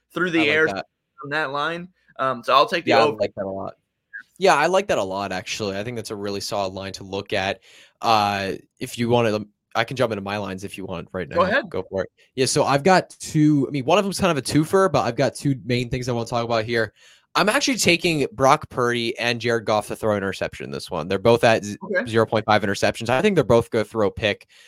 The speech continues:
Speaker 2: Uh, there's gonna be, I was mentioning earlier, there's gonna be too much pressure from both of these defensive lines, like Aiden Hutchinson and Akeem Hicks, and then looking at the other side, uh, you know, you got Chase Young, you got Nick Bosa, like,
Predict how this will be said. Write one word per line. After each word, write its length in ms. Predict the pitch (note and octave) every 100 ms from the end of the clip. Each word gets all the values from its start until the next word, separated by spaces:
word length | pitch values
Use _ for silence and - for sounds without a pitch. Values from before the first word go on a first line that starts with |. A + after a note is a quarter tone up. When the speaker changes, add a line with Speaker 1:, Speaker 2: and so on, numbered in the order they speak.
| - _ -
Speaker 2:
Uh, 140 | B2+
there's 240 | B2 F#3 -
gonna 200 | F#3+ D#3+
be, 260 | D3+ C#3
I 40 | B2
was 140 | B2+
mentioning 320 | D3+ D3+ C#3
earlier, 240 | A#2 A#2 G#2+
there's 220 | A#2 D#3
gonna 80 | G3+
be 120 | F#3+
too 220 | - D3+
much 200 | C#3 -
pressure 300 | - A#2 -
from 220 | A2+ A2 G#2
both 240 | A2 A2+
of 60 | G#2+
these 180 | G2+
defensive 440 | G2+ G2+ G#2 - G2
lines, 440 | F#2+ F#2 F#2 - _ _ _
like 160 | A#2 G2+
Aiden 240 | C3+ C3
Hutchinson 500 | A#2 A2+ - B2 A2
and 80 | G#2
Akeem 160 | G#2+
Hicks, 320 | G2+ G#2 G2+ -
and 320 | G2 F#2+ F#2+
then 240 | F#2+ F#2+
looking 240 | G2 G2 G2
at 60 |
the 100 | G2
other 200 | - G2
side, 480 | G2 G#2+ F#2+ F#2+ F2+ _ _ _ _ _ -
uh, 420 | G2 F2 F2 F2 - _ _ _ _
you 80 | G2+
know, 60 |
you 80 | G2
got 180 | F#2+ F2
Chase 280 | - G#2 -
Young, 220 | A#2+ A2+
you 80 | G2+
got 240 | F#2 F#2+
Nick 180 | - -
Bosa, 520 | A#2+ B2+ A2+ A2+ G#2
like, 160 | -